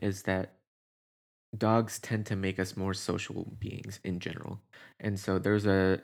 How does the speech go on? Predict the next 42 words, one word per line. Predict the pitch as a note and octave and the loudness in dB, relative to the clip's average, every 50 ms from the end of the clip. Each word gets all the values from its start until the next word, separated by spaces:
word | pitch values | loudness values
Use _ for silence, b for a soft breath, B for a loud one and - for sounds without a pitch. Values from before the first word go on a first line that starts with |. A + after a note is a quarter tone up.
| - | -2
and | - G#2 G#2 G2 - - | 0 2 2 2 2 0
all | - A#2+ A#2+ | 0 2 2
of | A#2+ G#2 | 2 4
these | A2 G#2 G2 - | 4 2 2 2
kind | - A2 G2 | 0 0 0
of | G2 - | 0 2
things | G2+ G2 F#2 G2 | 0 0 2 0
I'm | F2+ F#2 | 0 0
talking | - F2 - F2+ F2+ | 0 -2 0 0 0
about, | F2+ F2 - | 0 0 2
they | F2+ | 4
were | F2+ F2+ F2+ F2+ F2 | 4 6 6 4 2
mostly | - G2+ B2 C#3+ - - | 2 0 -2 -2 -2 -4
study-backed, | G2+ - - F#2 F#2 F#2 F2+ F2 F2+ F#2 F#2 - - - | -4 0 2 2 4 4 4 2 2 2 2 0 -4 -6
um, | - F2 F2+ F2+ F#2 F2+ F#2 F#2 | -4 -2 -2 -2 -2 -4 -4 -2
researches, | F#2+ F#2+ F#2+ - G2 F#2 - F#2 F2+ - - _ _ _ _ _ _ _ _ _ - | -4 -4 -2 -2 -2 -2 -2 -2 -4 -6 -8 _ _ _ _ _ _ _ _ _ -6
research | G#2 F2+ - - F2 - | -6 -4 0 -2 -2 0
studies | - - F#2 F#2 F#2 F2+ | 0 0 0 0 0 -2
that | - F2+ - | -2 -4 -4
kinda | - F#2+ F#2 | -4 -4 -6
showed, | F#2 - - F#2 F2+ F#2 F2+ F2 - - - | -4 -2 0 2 2 2 0 -2 -6 -10 -10
um, | - D#2+ E2+ F2+ F2+ | -10 -8 -8 -8 -6
different | F#2 F2+ - F2 F2 | -6 -6 -6 -6 -6
promising | - G2 F2+ F#2 F#2 - F#2 F#2 - - - | -4 -4 -4 -4 -4 -6 -6 -6 -6 -6 -4
aspects | - F2+ - - F#2 F#2+ - | -4 -4 -4 -6 -8 -8 -6
of | - F#2 - | -8 -8 -6
owning | - G2 F#2+ F2 F#2 | -4 -2 -2 -2 -2
a | F#2 | -2
dog | F#2+ G2 F#2 F2+ - | -2 0 -2 -2 -2
specifically. | - - - G2 - - F#2+ G#2+ G#2+ - A#2 A#2 A#2 - _ B B B B B B B B | -6 -10 -8 -6 -6 -6 -4 -4 -4 -4 -4 -6 -6 -8 _ B B B B B B B B
But | - G2 F#2+ | 2 2 2
so | - G#2+ | 4 4
there | G#2 G#2+ G#2+ | 4 6 6
was | G#2+ G#2+ A2 | 4 4 4
a | G#2+ G#2+ G#2 - | 4 4 4 0
study | - - - G#2+ A#2+ B2 A#2+ - - | 0 0 2 4 4 4 4 2 2
outside | A2 G#2+ G#2+ - - G2 G2 G2 - | 2 0 0 0 0 2 2 2 2
of | F2 F2+ F#2 F#2+ G2 - _ B B B B B B B - | 2 2 0 0 -4 -8 _ B B B B B B B -6
Tufts | - - A#2+ B2 - - A2 | -2 -2 -2 -2 -2 -2 0
University | G2 F#2 F2+ F2+ F2 F2 - - F#2 F#2 F#2 | 0 0 0 -2 -2 -4 -4 -4 -2 0 0
at | F#2 F#2 | 0 0
the, | - F#2 | -2 -4